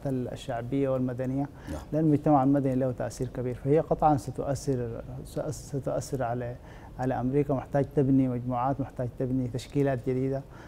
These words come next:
Speaker 1: متصورين إنه في أمريكا تكون في قوة جديدة. كل هذه الأحداث، مثل هذه الأحداث
Speaker 2: نعم.
Speaker 1: دائما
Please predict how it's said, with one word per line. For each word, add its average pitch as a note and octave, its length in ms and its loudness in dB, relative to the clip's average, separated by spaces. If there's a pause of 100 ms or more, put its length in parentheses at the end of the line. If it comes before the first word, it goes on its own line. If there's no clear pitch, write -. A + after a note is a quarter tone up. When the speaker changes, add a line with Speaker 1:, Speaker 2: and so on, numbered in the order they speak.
(200)
Speaker 1:
متصورين C#3+ 520 8
إنه C#3+ 180 6
في B2+ 180 0
أمريكا C#3 260 2
تكون C3 240 0
في C#3+ 140 2
قوة B2+ 220 4
جديدة. B2+ 380 2 (320)
كل G3 180 4
هذه D3+ 240 6
الأحداث، C3 420 2
مثل C3 140 -2
هذه C#3 160 0
الأحداث C3+ 540 0
Speaker 2:
نعم. D#2+ 140 -4 (340)
Speaker 1:
دائما D3 300 10